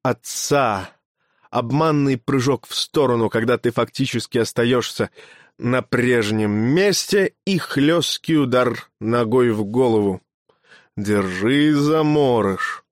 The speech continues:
Того, что случилось в следующий момент, сам царевич тоже не ожидал. Дрона вдруг оттолкнулся от ствола, быстро двинулся вперёд, сокращая расстояние, после чего наотмашь рубанул Друпаду основанием кулака в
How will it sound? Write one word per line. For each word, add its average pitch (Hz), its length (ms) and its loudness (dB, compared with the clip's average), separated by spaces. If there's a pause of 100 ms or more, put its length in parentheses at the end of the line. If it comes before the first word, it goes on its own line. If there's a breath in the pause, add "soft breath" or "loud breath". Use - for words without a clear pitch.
(800)
Того, 135 260 2
что 151 200 -2
случилось 151 600 0
в - 100 -10
следующий 143 480 -2
момент, 165 560 0 (500 soft breath)
сам 160 300 0
царевич 147 600 0
тоже 107 280 0
не 104 100 0
ожидал. 98 560 -2 (680 soft breath)
Дрона 185 400 2
вдруг 160 360 0
оттолкнулся 135 920 -2
от 107 100 -4
ствола, 120 580 0
быстро 147 480 -2
двинулся 123 560 -2
вперёд, 123 580 0
сокращая 151 640 0
расстояние, 147 760 0 (460 loud breath)
после 160 320 0
чего 208 360 0
наотмашь 180 600 -2
рубанул 135 460 0
Друпаду 147 560 0
основанием 123 680 0
кулака 110 480 -2
в 123 100 -10